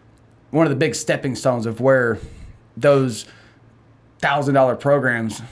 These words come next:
are way more accessible because it's open source. So the people that have worked on those thousand dollar programs could be like,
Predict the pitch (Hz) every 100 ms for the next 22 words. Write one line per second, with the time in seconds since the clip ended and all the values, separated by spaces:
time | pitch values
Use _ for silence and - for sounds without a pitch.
0 | - - - 127 120 147 143 135 107 147
1 | 139 123 113 113 143 123 127 139 131 110
2 | 120 113 127 113 - 135 135 120 98 117
3 | 139 139 117 110 - 113 113 117 113 117
4 | 113 117 - 120 110